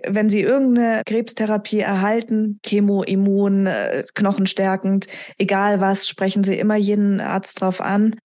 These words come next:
Es kann immer sein, dass die Wundheilung ein bisschen gestört ist. Also nicht einfach drauf schneiden lassen, ähm, außer der Arzt, der schneiden, ziehen, bohren, was auch immer will, steht da wirklich voller Selbstbewusstsein und sagt, „Nee, ich kenn mich aus,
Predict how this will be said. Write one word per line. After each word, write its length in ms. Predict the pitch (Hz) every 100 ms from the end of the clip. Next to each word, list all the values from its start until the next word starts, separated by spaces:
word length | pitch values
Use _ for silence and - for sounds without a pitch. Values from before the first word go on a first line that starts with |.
| _
Es 180 | - -
kann 160 | 202 202
immer 220 | 240 240
sein, 220 | 214 214
dass 120 | 202
die 120 | 208 202
Wundheilung 480 | 202 196 190 202 190
ein 60 | 190
bisschen 260 | 190 196
gestört 480 | 196 190 185 190 190
ist. 200 | - 185
Also 360 | - 190 196 185 - - - -
nicht 200 | 220 220
einfach 300 | 208 202 196
drauf 420 | - 196 202 -
schneiden 520 | - 214 202 196 202
lassen, 560 | 196 196 190 196 196 190
ähm, 300 | - 190 190 -
außer 520 | 180 220 220 214 196 202 _ -
der 200 | 185 -
Arzt, 300 | 196 202 -
der 280 | 180 180 -
schneiden, 640 | - 208 190 196 214 202
ziehen, 400 | - 214 208 196
bohren, 340 | 190 190 202
was 140 | 190 190
auch 80 | 196
immer 240 | 202 196
will, 200 | 196 196 - -
steht 240 | - 202
da 120 | 202
wirklich 260 | 185 202 196
voller 240 | 196 196
Selbstbewusstsein 720 | 196 196 196 196 196 196 190
und 60 | 185
sagt, 240 | 185 185
„Nee, 220 | 202 214 -
ich 140 | 196
kenn 160 | 208 196
mich 180 | 185 -
aus, 380 | 185 202 -